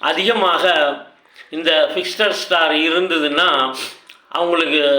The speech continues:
ஒரு சுபிட்சமான ஒரு வாழ்க்கை அமைகின்றது. அதாவது நான் முதலில் கிரக பேக்ரவுண்டை ஸ்டடி பண்ணணும்னு சொல்லியிருக்கேன். ஒவ்வொரு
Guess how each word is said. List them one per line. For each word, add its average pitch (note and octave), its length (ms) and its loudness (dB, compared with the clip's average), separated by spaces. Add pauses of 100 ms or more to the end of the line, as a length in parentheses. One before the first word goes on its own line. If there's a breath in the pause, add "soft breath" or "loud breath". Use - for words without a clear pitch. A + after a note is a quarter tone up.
(760)
ஒரு D#3+ 160 0 (140)
சுபிட்சமான G3 640 0 (200)
ஒரு D#3 180 0 (460)
வாழ்க்கை F3+ 460 0
அமைகின்றது. D#3 680 -2 (4000 loud breath)
அதாவது D3+ 440 2 (1700 loud breath)
நான் C#3+ 300 -2
முதலில் F#3+ 400 2 (840)
கிரக F#3+ 340 0 (100)
பேக்ரவுண்டை E3+ 540 0
ஸ்டடி F3 320 -2
பண்ணணும்னு D#3+ 440 0
சொல்லியிருக்கேன். C#3+ 420 -2
ஒவ்வொரு D#3 220 0